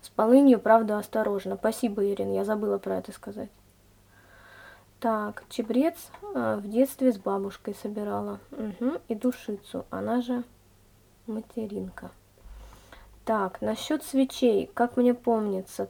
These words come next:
там же, а, в каждой, в каждый уголок надо свечу ставить, а в комнате, а, же куча изгибов от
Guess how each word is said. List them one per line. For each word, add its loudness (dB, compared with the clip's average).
там 4
же, 0
а, -2
в -20
каждой, 0
в -20
каждый 2
уголок 4
надо 6
свечу 0
ставить, -4
а 2
в -10
комнате, 4
а, -2
же 4
куча 4
изгибов 0
от 2